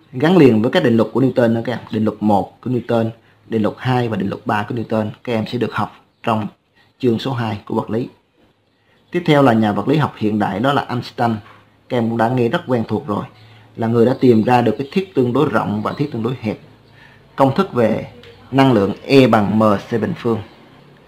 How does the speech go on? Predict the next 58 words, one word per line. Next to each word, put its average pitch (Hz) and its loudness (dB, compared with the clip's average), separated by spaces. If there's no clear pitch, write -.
Tương 147 2
đối 170 6
ở 185 6
đây 143 8
là 113 4
gì? 104 0
Tương 139 2
đối 170 6
về 120 4
chiều 110 2
dài, 101 0
tương 135 2
đối 143 6
về 139 0
thời 104 -4
gian, 123 2
à, 101 -8
tương 135 4
đối 143 8
về 147 2
khối 156 0
lượng. 104 0
Các 160 0
em 139 4
hình 113 4
dung 123 4
một 120 -8
chiếc 180 0
máy 208 4
bay 139 8
mà 113 4
nó 139 0
bay 139 6
với 151 4
vận 110 2
tốc 160 -2
rất 196 0
lớn 180 4
thì 117 -4
các 139 0
em 127 -2
thấy 143 -2
nó 170 -2
co 135 8
ngắn 156 2
lại 104 4
không? 110 4
Các 139 4
em 135 8
nhìn 127 6
kích 156 0
thước 185 2
của 151 2
nó 147 6
sẽ 135 -2
rất 185 -2
là 110 2
nhỏ 120 -2